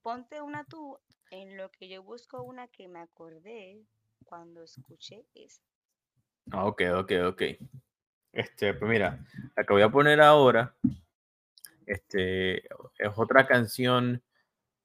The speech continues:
Speaker 2: vieja, pero que, eh, el grupo Disturbed, esto es un cover,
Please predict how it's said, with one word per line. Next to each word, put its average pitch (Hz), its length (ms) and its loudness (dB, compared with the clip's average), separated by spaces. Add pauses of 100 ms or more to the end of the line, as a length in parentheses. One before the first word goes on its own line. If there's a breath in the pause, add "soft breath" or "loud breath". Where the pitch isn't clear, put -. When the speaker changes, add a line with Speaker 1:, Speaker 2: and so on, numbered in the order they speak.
(380)
Speaker 2:
vieja, 101 680 2 (840)
pero 98 440 0
que, 92 760 -4 (2250 soft breath)
eh, 98 420 -2 (600 loud breath)
el 104 120 -4
grupo 107 320 2
Disturbed, 110 600 0
esto - 160 -6
es 123 60 0
un 110 160 -4
cover, 98 440 4